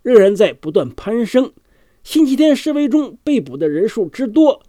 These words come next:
很可能成为俄罗斯示威游行历史上被捕人数最多的一次。活动人士达维基斯说，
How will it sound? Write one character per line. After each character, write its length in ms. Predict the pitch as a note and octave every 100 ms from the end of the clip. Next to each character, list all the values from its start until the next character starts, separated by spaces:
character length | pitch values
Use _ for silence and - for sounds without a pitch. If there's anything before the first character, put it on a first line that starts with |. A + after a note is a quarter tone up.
| _ _
很 200 | - D4+
可 120 | A3
能 140 | G3+
成 240 | A3 G3 G#3
为 280 | G#3 G#3+ - _
俄 140 | - B3+
罗 200 | D4+ D4+
斯 300 | - C#4+ - _
示 260 | - - C#4
威 180 | B3
游 220 | A#3 A#3+ C4+
行 280 | G#3+ A3+
历 140 | A#3 C4
史 220 | - -
上 280 | - G3+ - _ _ _ _
被 160 | D4
捕 200 | A3 C#3
人 240 | C3+ C#3 G#3
数 320 | - A3 - _ _
最 180 | D4+ B3
多 200 | G3 C#4+
的 120 | F#3+
一 160 | A#2
次。 420 | B2 - - D3+ _ _ _ _ _ _ _ _ _ _ _ _ _ _ _ _
活 180 | _ E4
动 180 | F4+ D#4
人 240 | C#4+ D4+
士 380 | B3 - B3+ -
达 100 | - F3
维 160 | G#3
基 220 | G3 A3
斯 220 | A3+ - A3
说， 400 | - C#4+ -